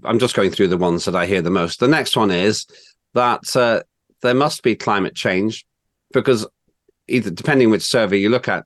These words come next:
either ninety-seven percent of scientists agree that human-caused climate change is leading to a crisis, or ninety-nine percent of scientists all agree that human inter-, uh, uh,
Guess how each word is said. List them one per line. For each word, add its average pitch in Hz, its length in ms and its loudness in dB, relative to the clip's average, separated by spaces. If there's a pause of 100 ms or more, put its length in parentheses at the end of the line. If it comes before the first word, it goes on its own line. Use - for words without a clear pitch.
(120)
either 123 220 2
ninety-seven 131 880 0
percent 98 420 -4
of 92 120 -8
scientists 92 520 -2
agree 98 460 0 (400)
that 101 260 -2 (320)
human-caused 104 680 0
climate 101 280 -2
change 95 360 -2
is 90 240 -8
leading 92 280 -2
to 98 140 -6
a 87 40 -2
crisis, 95 520 -4 (320)
or 127 140 4
ninety-nine 160 920 2
percent 107 640 -4 (280)
of 123 140 2
scientists 107 720 -2 (160)
all 113 220 4
agree 95 500 2 (320)
that 101 140 -2
human 104 600 0 (400)
inter-, 110 520 0
uh, 92 60 -2
uh, 104 60 -2